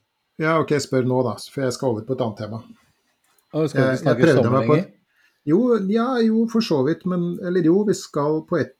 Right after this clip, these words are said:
Speaker 1: vis det, men vi skal liksom litt inn på vårt, eh, vårt spesialfelt etter hvert da.
Speaker 2: Ja.
Speaker 1: Men, eh, jeg tenkte å få til en sånn glidende overgang der, for en gangs skyld i denne episoden, men det, det skar seg. Men spør først, du.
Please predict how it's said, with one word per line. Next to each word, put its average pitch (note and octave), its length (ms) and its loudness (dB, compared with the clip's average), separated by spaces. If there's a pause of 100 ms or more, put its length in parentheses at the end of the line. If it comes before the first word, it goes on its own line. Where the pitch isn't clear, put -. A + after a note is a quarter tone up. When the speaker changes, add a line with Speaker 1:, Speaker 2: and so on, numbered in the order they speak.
Speaker 1:
vis C3 220 -4
det, B2 180 -2
men C3 120 -4
vi C#3 60 -6
skal C3+ 380 -2
liksom C3 240 -6
litt C3 200 -2
inn A2 260 0
på C#3+ 120 -4
vårt, A#2 380 -6
eh, B2 320 -2
vårt A#2 180 -6
spesialfelt C3 920 -4
etter D#3 160 -4
hvert A3+ 140 -6
da. - 160 -4
Speaker 2:
Ja. G3 320 0
Speaker 1:
Men, D3+ 260 -6
eh, D3+ 220 -2
jeg D#3+ 140 -2
tenkte C3+ 280 -2
å B2+ 60 -10
få B2+ 200 0
til A2+ 120 -4
en B2 80 -2
sånn C3+ 120 -6
glidende B2+ 300 2
overgang A2+ 220 -2
der, E3+ 280 -4
for D3 300 -4
en B2+ 260 0
gangs B2+ 200 -2
skyld B2+ 260 -2
i C3 80 0
denne A2+ 160 -2
episoden, B2 320 -6
men C#3 160 -6
det, A#2+ 440 -6
det B2+ 80 -8
skar G#2+ 200 -10
seg. C3 180 -8
Men F3+ 180 -4
spør F3 280 -2
først, C#3 160 -2
du. - 100 -6